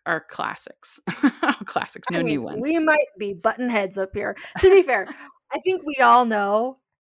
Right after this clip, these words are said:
Speaker 2: what my number one's going to be.
Speaker 1: I think, I think so.
Speaker 2: And I
Speaker 1: Well,
Speaker 2: would be a little surprised if my number one's not in your top five.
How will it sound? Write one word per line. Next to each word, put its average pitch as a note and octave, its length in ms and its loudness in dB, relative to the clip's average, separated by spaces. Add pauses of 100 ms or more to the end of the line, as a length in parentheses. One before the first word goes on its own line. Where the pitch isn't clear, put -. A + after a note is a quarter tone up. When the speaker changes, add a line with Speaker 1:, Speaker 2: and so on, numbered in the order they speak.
(340)
Speaker 2:
what G#3 200 2
my G#3+ 180 2
number G3+ 260 -4
one's F3 240 -10
going - 200 -12
to - 60 -16
be. - 340 -14 (480)
Speaker 1:
I G3 100 -6
think, E3 340 -4
I F3 60 -6
think E3+ 280 -12
so. - 400 -6 (440)
Speaker 2:
And G3 120 2
I F#3+ 140 6
Speaker 1:
Well, A#3+ 40 2
Speaker 2:
would B3+ 140 -4
be D#4+ 200 0
a C#4 140 -2
little E4+ 300 2
surprised B3 600 -2
if A3 160 -8
my B3 180 -2
number A#3 280 -2
one's G#3 400 -2
not G3+ 260 -2
in F#3+ 80 -8
your F#3 160 -6
top - 300 -6
five. - 340 -8